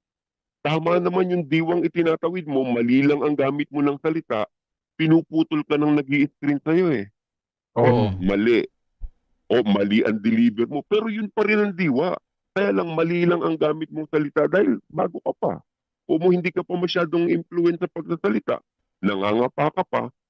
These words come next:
Speaker 1: yun din naman yung thought. Kaya lang medyo mali lang ang pagsusudlong mo ng tanong, pinuputol kayo ng mga nagtetrain sa inyong nag-i-screen eh. Ganun
Speaker 2: Tama.
Speaker 1: kamitikuloso ang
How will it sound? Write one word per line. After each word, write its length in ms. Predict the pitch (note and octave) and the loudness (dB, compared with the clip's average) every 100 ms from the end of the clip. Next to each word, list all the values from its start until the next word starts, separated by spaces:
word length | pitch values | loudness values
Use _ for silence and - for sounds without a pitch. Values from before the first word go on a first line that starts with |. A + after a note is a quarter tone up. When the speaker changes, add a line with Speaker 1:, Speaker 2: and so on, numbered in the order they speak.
| - | -6
Speaker 1:
yun 160 | G3 A3+ | 2 4
din 160 | A3+ | 6
naman 240 | A3+ A#3 A3 | 4 4 0
yung 160 | G#3 F3+ | 0 -6
thought. 240 | - E3 _ | -4 -6 _
Kaya 240 | G#3+ G#3+ G#3 | 2 4 6
lang 240 | G#3 G3 _ _ _ - | 4 0 _ _ _ -4
medyo 320 | F#3 G3+ D#3 | 0 0 0
mali 320 | F3 F3 E3+ E3 | -2 0 2 4
lang 240 | E3 D#3 | 2 0
ang 160 | A2 - | -4 -6
pagsusudlong 720 | F#2 - G#2 G2+ F#2+ F#2 G2 | -12 -12 -16 -12 -6 -4 0
mo 160 | G2+ | 2
ng 160 | A2 - | 2 0
tanong, 240 | E3+ C#3 C#3+ _ _ - | -2 -2 -6 _ _ -4
pinuputol 720 | F#3 G3 F3 F#3 F#3 F3+ F3 - | 0 0 -2 -4 -2 0 -2 0
kayo 240 | E3 E3+ | 2 2
ng 160 | E3+ E3 | 0 0
mga 320 | D#3+ E3 D#3 | -2 -2 -2
nagtetrain 480 | - D#3 - D3 D3 | -2 -4 0 -2 0
sa 160 | C#3+ | 0
inyong 400 | C#3+ D3 D3 D3 _ _ B2+ | 0 0 -2 -6 _ _ -4
nag-i-screen 800 | C3 C3+ A#2+ _ - G3 F#3+ - | 0 2 0 _ -4 -2 -2 -8
eh. 40 | _ _ _ _ _ _ _ - | _ _ _ _ _ _ _ -2
Ganun 320 | C#3+ E3+ F3+ | 0 -2 -4
Speaker 2:
Tama. 240 | A2+ A2+ | -2 2
Speaker 1:
kamitikuloso 880 | G2+ - - B2+ A2 G#2+ - F3 D#3 _ _ _ _ _ - | 2 0 0 2 4 2 -2 -8 -10 _ _ _ _ _ -8
ang 160 | A2 | -6